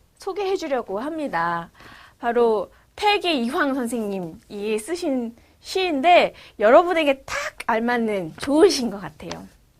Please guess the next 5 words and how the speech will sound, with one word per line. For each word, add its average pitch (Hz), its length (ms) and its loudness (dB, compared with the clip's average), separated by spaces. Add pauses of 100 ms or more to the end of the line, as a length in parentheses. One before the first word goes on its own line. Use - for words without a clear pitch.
(340)
잘 - 220 -10
들어보세요. 240 720 4 (960)
선생님이 294 400 2
앞으로 269 400 2
가서, 185 420 0